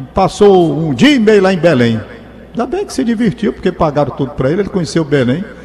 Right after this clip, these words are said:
Pois bem, mas veja bem, o risco que ele correu também, da mesma forma, dos aviões lotados, tiveram que empurrar uma, uma extra, porque o avião, sei lá, cancelaram o voo, empurrar, o cara vai pra Belém, passa um, um dia e meio lá,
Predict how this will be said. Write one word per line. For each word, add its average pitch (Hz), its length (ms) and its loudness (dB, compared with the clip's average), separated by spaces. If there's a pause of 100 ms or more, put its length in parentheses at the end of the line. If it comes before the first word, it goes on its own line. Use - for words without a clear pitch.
(200)
Pois 233 140 2
bem, 160 180 0 (300)
mas 311 180 0
veja 254 280 4
bem, 143 240 2 (180)
o 240 120 4
risco 220 440 4
que - 100 -6
ele 170 140 -2
correu 123 420 0
também, 143 400 2
da 113 140 -2
mesma 175 260 0
forma, 101 340 -4 (600)
dos 196 180 2
aviões 226 340 6
lotados, 190 680 2 (460)
tiveram 190 340 2
que 220 120 -2
empurrar 196 640 -2
uma, 175 260 -2 (160)
uma 147 200 0
extra, 196 220 2
porque - 140 -2
o 151 80 6
avião, 131 360 0
sei 131 140 -2
lá, 180 140 -2
cancelaram 135 520 0
o 135 40 -2
voo, 190 220 -2 (400)
empurrar, 190 440 2
o - 40 0
cara 220 200 0
vai 196 140 2
pra 196 160 0
Belém, 185 280 0
passa 202 320 -2
um, 190 100 0
um 156 340 -2
dia 123 260 0
e 220 40 2
meio 190 260 2
lá, - 500 -2